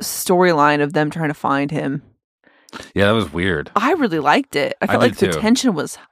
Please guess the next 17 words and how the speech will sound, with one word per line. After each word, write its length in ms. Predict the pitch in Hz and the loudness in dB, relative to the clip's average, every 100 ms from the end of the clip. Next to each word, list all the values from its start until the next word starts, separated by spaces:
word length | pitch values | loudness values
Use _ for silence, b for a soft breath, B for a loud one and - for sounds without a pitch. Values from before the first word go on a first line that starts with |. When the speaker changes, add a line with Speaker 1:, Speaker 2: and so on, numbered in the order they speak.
| _ _ | _ _
Speaker 1:
high. 400 | - 185 220 - | -8 0 0 0
Speaker 2:
It 60 | |
was. 260 | 95 117 95 - | 0 2 2 -2
I 80 | |
thought, 240 | 110 123 - - | -2 -2 -4 -4
I 80 | |
thought 180 | 113 120 | 0 2
the 100 | 101 | 2
idea 280 | 87 76 90 | 0 2 0
of 80 | 76 | 0
it 40 | |
was 200 | 65 67 | -6 -4
weird. 280 | 69 69 67 | -2 -2 -2
And 120 | 73 | -2
then 140 | 78 78 | 0 0
when 100 | 78 | 0
I, 220 | 76 | -2